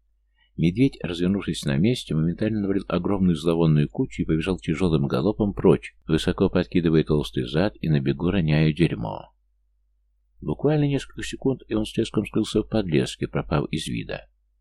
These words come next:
«С-с-с», выдал я из себя и, прислонившись лбом к стволу тонкого деревца, мгновенно ослаб.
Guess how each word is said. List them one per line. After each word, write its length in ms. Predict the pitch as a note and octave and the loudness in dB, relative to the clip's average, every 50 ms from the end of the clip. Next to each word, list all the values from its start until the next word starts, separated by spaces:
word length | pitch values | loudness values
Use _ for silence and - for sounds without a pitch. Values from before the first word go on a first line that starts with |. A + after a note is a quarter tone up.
| _ _ | _ _
«С-с-с», 520 | - - - - - - - - - - - - - - - - - - - _ - | -14 -12 -12 -12 -12 -12 -12 -10 -10 -10 -10 -10 -8 -8 -8 -8 -10 -12 -18 _ -4
выдал 300 | - D#3+ G#2+ - C#2+ - - | -2 -2 0 0 0 -2 -2
я 180 | - C#2 B2 | -2 -4 -4
из 120 | - - - | -4 -4 -8
себя 300 | - - C2+ G2 - - - | -8 -6 -4 -4 -4 -4 -6
и, 100 | - - | -8 -8
прислонившись 540 | - - - - E2 F2 E2 - D2+ C#2 - | -6 -6 -4 -2 -2 -2 -2 -2 -4 -6 -2
лбом 240 | D2 C#2+ C#2+ C#2 C2+ | -2 0 0 0 -2
к 80 | - | -6
стволу 340 | - - - C2 C2 C2+ C2 | -6 -4 -4 -2 -2 -4 -4
тонкого 400 | - C2+ C2+ - - - B2+ - | -2 -2 -2 -2 -2 -4 -4 -4
деревца, 500 | - C3+ A#2+ A#2+ A#2 - - - G#2 G#2 | -4 -4 -4 -4 -6 -8 -6 -4 -4 -4
мгновенно 500 | G#2+ F#2 D#2+ C#2+ C2+ D2+ E2 E2 D2+ C#2 | -2 -2 -2 0 2 2 2 2 2 0
ослаб. 340 | - - - - A1 - | -2 -6 -8 -8 -10 -10